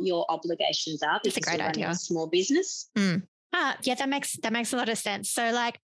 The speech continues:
Speaker 2: in answer to the question, yeah, like, in answer to the question, like, "Am I being exploited?" I wish there was a simple answer, but it sounds very nuanced
Speaker 1: No.
Speaker 2: and complex depending on your circumstance.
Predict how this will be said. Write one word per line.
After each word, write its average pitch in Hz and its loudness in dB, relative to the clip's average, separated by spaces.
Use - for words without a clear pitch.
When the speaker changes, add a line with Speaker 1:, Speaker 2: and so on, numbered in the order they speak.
Speaker 2:
in 254 2
answer 359 2
to - -2
the 226 0
question, 240 0
yeah, 247 2
like, 262 0
in 262 -2
answer 311 -2
to 339 -2
the 233 0
question, - 0
like, 214 -2
"Am 233 0
I 240 0
being 220 0
exploited?" 208 0
I 233 0
wish 349 0
there 359 0
was 320 -2
a 277 0
simple 226 -2
answer, 277 -2
but - -2
it - -4
sounds 262 -2
very 233 0
nuanced 175 4
Speaker 1:
No. 170 2
Speaker 2:
and 202 -2
complex 269 -2
depending 247 0
on 240 0
your 254 0
circumstance. - -2